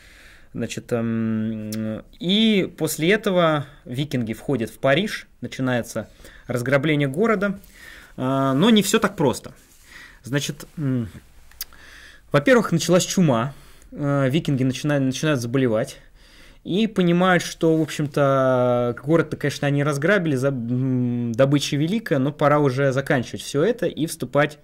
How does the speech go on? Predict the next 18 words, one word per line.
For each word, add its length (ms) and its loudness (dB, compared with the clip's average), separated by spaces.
а, 320 -2
в 80 -16
переговоры. 640 2
Значит, 460 -6
эм, 460 -2
м, 300 -4
параллельно 640 4
интересно, 460 2
что, 1040 -2
э, 60 -10
вот, 160 -12
например, 360 -4
монас-, 360 -4
монастырь, 560 -4
м, 800 -6
с-, 240 -6
э, 320 -2
Сен-Жермен, 680 -2